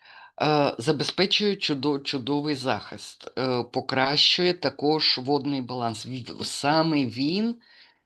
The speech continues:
в першу чергу, в цьому, в цьому продукті, е, до-, дозволяє, е, від-, відновляти за счет цих фітостеролів, так, е,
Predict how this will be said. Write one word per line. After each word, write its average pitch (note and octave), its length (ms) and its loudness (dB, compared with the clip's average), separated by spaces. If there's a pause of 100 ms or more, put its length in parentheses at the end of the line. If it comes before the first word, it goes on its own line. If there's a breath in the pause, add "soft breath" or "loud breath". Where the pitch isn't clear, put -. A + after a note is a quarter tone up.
(180)
в - 120 -20
першу E3+ 440 2
чергу, G#2+ 420 -4
в - 200 -18
цьому, A2 300 -4 (440)
в - 40 -20
цьому A#2 340 -2
продукті, B2+ 680 -4 (500 loud breath)
е, C#3 320 2
до-, A#2+ 200 0
дозволяє, D3 1120 2
е, - 160 -8
від-, B2+ 580 -4
відновляти C3 760 2
за A#2 140 -4
счет A#2+ 280 -4
цих - 180 -10
фітостеролів, C#3 880 -2
так, D3 340 0 (600)
е, C#3+ 80 2